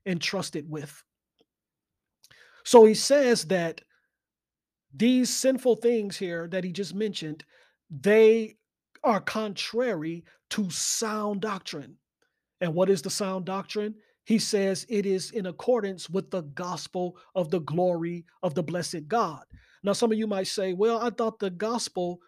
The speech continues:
was the message of the death, burial, and resurrection of Jesus Christ." Yes, that's true. But what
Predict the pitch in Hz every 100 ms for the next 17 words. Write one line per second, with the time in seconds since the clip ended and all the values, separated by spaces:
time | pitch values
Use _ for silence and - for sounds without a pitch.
0 | _ _ 165 185 190 147 180 208 - 185
1 | 175 170 156 196 - 165 185 180 175 170
2 | 180 170 180 180 170 147 160 151 147 -
3 | 208 107 - _ _ 196 214 - - 180
4 | - 294 262 117 _ _ _ _ _ _
5 | _ _ 160 220 175 202 262 269